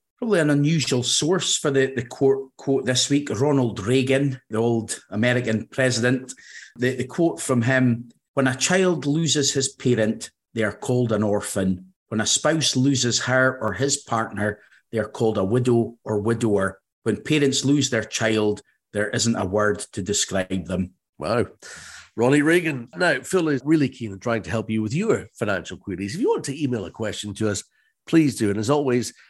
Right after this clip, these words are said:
Speaker 2: we can ask them anonymously if you prefer. Now, let's get on to this week's contact details in just a moment. I'll give that to you after these.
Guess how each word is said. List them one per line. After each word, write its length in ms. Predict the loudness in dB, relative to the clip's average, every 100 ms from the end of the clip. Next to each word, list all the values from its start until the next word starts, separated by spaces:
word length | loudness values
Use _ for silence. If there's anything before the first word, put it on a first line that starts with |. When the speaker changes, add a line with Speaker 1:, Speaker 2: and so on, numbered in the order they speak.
| _ _ _
Speaker 2:
we 80 | -2
can 160 | 2 4
ask 220 | 2 0
them 180 | -4 -4
anonymously 720 | -6 -2 -2 -4 -6 -6 -8 -10
if 280 | -10 -10 -12
you 160 | -12
prefer. 460 | -10 -12 -8 -8 -8 -8
Now, 80 | -4
let's 180 | -2 0
get 140 | 0
on 140 | 0
to 40 | -2
this 220 | -4 -2
week's 260 | -6 -6 -12 -16 -20 _ _
contact 380 | -2 0 0 2
details 360 | 2 4 2
in 120 | 0 -2
just 360 | 0 0 0
a 20 |
moment. 260 | -2 -2 -4
I'll 80 | -4
give 200 | -2 0
that 220 | -2 -2
to 100 | -4
you 100 | -4
after 340 | -4 -8 -10
these. 360 | -6 -6 -6 -8